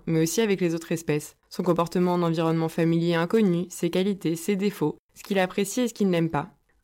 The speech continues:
Au final, c'est une super expérience qui m'a permis de forger une relation de qualité avec lui et d'adapter mes attentes de l'éducation à ses besoins.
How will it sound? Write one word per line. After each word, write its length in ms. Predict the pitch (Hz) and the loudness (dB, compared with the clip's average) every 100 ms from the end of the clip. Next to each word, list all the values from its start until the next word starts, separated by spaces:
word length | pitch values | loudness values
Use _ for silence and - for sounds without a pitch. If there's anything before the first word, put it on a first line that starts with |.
| _ | _
Au 100 | 180 | 0
final, 360 | 180 208 220 233 | 4 4 4 2
c'est 120 | 175 | 2
une 120 | 170 | 2
super 320 | 170 233 220 | 2 0 2
expérience 560 | 208 180 180 165 175 - | 2 0 2 4 2 -2
qui 100 | - | 0
m'a 140 | 160 | 0
permis 260 | 156 170 196 | 2 2 4
de 80 | 170 | 2
forger 320 | - 165 190 | 0 2 2
une 80 | 185 | 4
relation 360 | 160 156 - | 4 2 0
de 60 | 165 | -2
qualité 360 | 196 185 180 202 | 0 0 0 2
avec 280 | 170 165 | 2 2
lui 220 | 170 165 - | 0 -2 0
et 100 | 175 | 2
d'adapter 380 | 165 165 165 214 | 4 4 2 2
mes 160 | 202 160 | 4 2
attentes 260 | 160 196 | 2 2
de 60 | 185 | 2
l'éducation 540 | 160 156 160 160 208 | 2 0 -2 0 0
à 100 | 190 | 0
ses 160 | 180 175 | 0 0
besoins. 340 | 160 151 143 | 2 0 -4